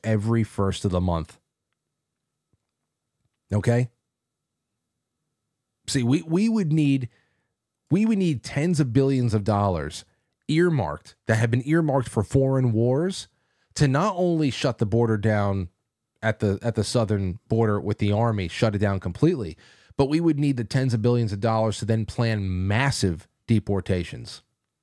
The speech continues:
But they're just trying to get people in and give them credit cards on top of it. New York City, for example, New York City would have to be occupied by the Marines while that deportation occup-,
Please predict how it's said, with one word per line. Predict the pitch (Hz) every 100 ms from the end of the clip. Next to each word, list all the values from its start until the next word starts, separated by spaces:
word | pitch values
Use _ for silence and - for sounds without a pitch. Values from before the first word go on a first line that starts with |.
| _
But | - 123
they're | 147
just | 127 113
trying | - 117
to | 107
get | 107 -
people | 101 82 87
in | 120 73 - _ _ _
and | 117 120
give | 107
them | 90 85
credit | - 113 156
cards | - 82 64 - - _ _ -
on | 101
top | 85 123 139
of | 110
it. | 69 _ _ _ _
New | 127
York | 196 208 185
City, | - 165 90 80 _
for | 120
example, | 113 98 110 92 82 - _ _ _
New | 127
York | 185 208 190
City | - 147
would | 120 110
have | 104 120
to | 127
be | 123
occupied | 110 107 - 98 101 101
by | 95
the | 95
Marines | 90 82 85 98 80 - - - _ _ _ _ _ _ _ _ _ _ _
while | 117 113 120
that | 110 110
deportation | 110 117 110 107 110 101 110
occup-, | 101 - 98